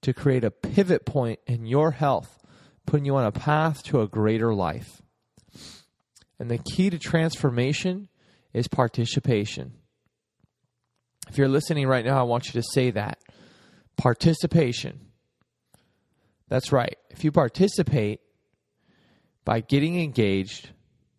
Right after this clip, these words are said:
taking notes, following through, repeating what I ask you to repeat, writing down what I ask you to write down,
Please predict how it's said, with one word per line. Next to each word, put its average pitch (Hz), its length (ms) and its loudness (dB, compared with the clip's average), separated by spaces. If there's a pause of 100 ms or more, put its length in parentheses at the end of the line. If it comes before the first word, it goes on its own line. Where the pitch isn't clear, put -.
(1300)
taking 160 480 0
notes, 101 560 -2 (800)
following 156 520 2
through, 101 440 0 (760)
repeating 175 460 0
what 156 160 2
I - 20 2
ask 117 380 0
you 117 60 -2
to 98 100 -2
repeat, 95 500 -4 (840)
writing 143 360 2
down 151 180 4
what 139 100 2
I 123 60 0
ask 101 380 -2
you 107 60 -2
to 101 40 -4
write 98 300 -4
down, 98 320 -4